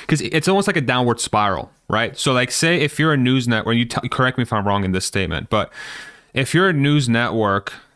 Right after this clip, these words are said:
that's dependent on people viewing you, and then you start losing viewers, wouldn't that news network try to, uh, do whatever it can to bring viewers back to their network by, uh, showing maybe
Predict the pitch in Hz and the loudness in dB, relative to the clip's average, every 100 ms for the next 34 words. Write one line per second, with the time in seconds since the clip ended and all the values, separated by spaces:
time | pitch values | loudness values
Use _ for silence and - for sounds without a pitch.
0 | - 120 117 110 - - - 127 131 110 | -4 0 0 -2 -2 -4 -2 0 0 0
1 | - 123 123 104 110 110 104 82 67 - | -2 0 0 0 0 0 0 -2 -4 -6
2 | - _ 120 123 120 110 - 143 143 123 | -12 _ -2 2 2 0 0 0 2 0
3 | 123 131 127 117 104 104 104 78 - - | 2 2 2 0 0 0 0 -2 -4 -6
4 | - - _ _ - 127 131 151 156 139 | -8 -10 _ _ -6 2 4 4 2 0
5 | 117 123 131 135 120 123 120 123 123 - | 0 2 2 2 2 0 0 0 0 -4
6 | - - 120 117 120 - - 123 113 107 | -6 -2 2 2 0 -4 -2 0 0 0
7 | 107 - - - - _ - 117 110 104 | -2 -6 -20 -20 -20 _ -2 0 0 0
8 | 120 113 135 139 127 127 123 117 - 127 | -4 0 2 4 2 2 0 -2 -2 -2
9 | 120 - 104 117 117 110 113 117 113 101 | -2 -4 -2 0 0 0 0 0 0 -2
10 | - 110 104 - - 131 120 107 101 101 | -4 -2 -2 -4 -4 0 2 0 0 -2
11 | 107 123 123 - - 113 107 107 104 101 | 0 0 -2 -6 -2 2 2 2 -2 -4
12 | - - - _ 117 107 - - 127 127 | -12 -20 -20 _ -2 0 0 0 2 2
13 | 123 123 120 - - 135 123 123 123 120 | 2 2 0 -4 -8 -2 0 2 2 2
14 | 113 110 | 2 0